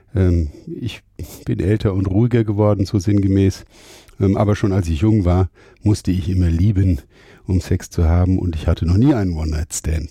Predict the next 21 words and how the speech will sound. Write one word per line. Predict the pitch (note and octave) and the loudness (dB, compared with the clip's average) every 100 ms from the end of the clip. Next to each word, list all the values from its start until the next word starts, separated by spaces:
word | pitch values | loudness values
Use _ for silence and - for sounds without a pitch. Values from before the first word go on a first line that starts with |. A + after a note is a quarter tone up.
| - | -8
Das | - | -6
ist | F#2 | -2
also | F#2 F2+ | -2 0
das | F#2 F2 | -2 -4
große, | - F2+ - D#2 - - - - | -2 -4 -2 -4 -6 -20 -20 -8
ähm, | - F#2 F2+ F#2 G2 | -2 2 2 0 0
Geheimnis. | F#2 F#2 A2+ A#2 | 2 2 2 0
Und | A#2+ | 0
das | D3 | 0
ist | C#3+ | 2
einfach | B2 G#2+ F2 | 0 0 -2
typisch, | - B2 A2 F2 | -2 -2 -2 -2
ja, | F#2+ | 0
dass | F#2+ F#2 | 0 -2
die, | - F2+ - | -2 -4 -4
die | - | -4
Überschrift, | F2 A#2+ G2+ - G#2 - - - - - - - | -2 2 0 0 -2 -2 -12 -20 -20 -20 -10 -2
ähm, | G2 F#2+ F2+ | 2 2 2
heutzutage | G2 F#2+ - G2+ F2+ F2+ F2+ E2+ - _ _ _ _ _ - - | 2 0 -4 -2 0 2 2 -2 -8 _ _ _ _ _ -18 -6
in | - B2+ | 0 2
der | G#2+ G2+ F#2 | 4 2 2